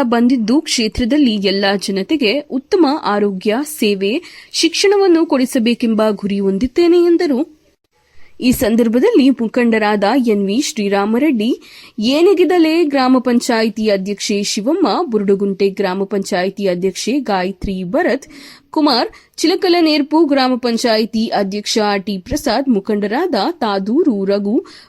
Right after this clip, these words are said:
ಮೇಲೂರು ಉಮೇಶ್, ಧರ್ಮೇಂದ್ರಣ್ಣ, ರಾಜೇಶ, ಶ್ರೀನಿವಾಸ, ನಡಂಪಲ್ಲಿ ಶ್ರೀನಿವಾಸ್, ವೆಂಕಟರಾಮರೆಡ್ಡಿ, ನಲ್ಲಪ್ಪ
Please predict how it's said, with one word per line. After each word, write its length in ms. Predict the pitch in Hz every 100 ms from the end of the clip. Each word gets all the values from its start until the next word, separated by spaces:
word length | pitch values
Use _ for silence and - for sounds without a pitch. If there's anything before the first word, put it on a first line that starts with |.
| -
ಮೇಲೂರು 500 | 262 349 392 381 349
ಉಮೇಶ್, 640 | - 254 254 285 - - _ _ -
ಧರ್ಮೇಂದ್ರಣ್ಣ, 680 | 226 262 320 359 339 339 302 302
ರಾಜೇಶ, 540 | 370 240 226 240 240 240 254
ಶ್ರೀನಿವಾಸ, 680 | 339 - 220 208 202 220 233 302 370
ನಡಂಪಲ್ಲಿ 680 | 220 226 240 392 359 202
ಶ್ರೀನಿವಾಸ್, 640 | 196 214 202 196 190 349 - - - - 196
ವೆಂಕಟರಾಮರೆಡ್ಡಿ, 1040 | 233 254 233 226 220 247 294 294 233 320
ನಲ್ಲಪ್ಪ 440 | 254 208 214 208